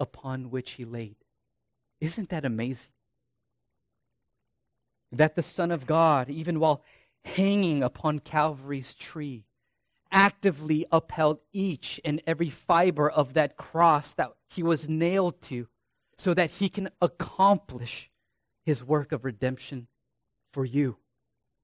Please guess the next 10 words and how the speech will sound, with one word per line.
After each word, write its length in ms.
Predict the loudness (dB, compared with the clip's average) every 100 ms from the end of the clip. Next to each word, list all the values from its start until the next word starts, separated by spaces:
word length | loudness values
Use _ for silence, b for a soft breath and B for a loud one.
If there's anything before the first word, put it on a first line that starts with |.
| _ _ _ _ _ _
to 80 | -12
save 280 | -6 -4 -4
sinners 480 | -6 -6 -4 -4 -2
like 300 | -2 -2 -4
you 280 | -4 -4 -8 _ _ _ _ _ _ _ _ _
and 100 | -8
like 220 | -6 -8
me. 240 | -10 -12 -12 _ _ _ _ _ _ _ _ _ _ _ _ _ _ _
Friends, 360 | -2 -2 -2 -2
this 280 | -2 -2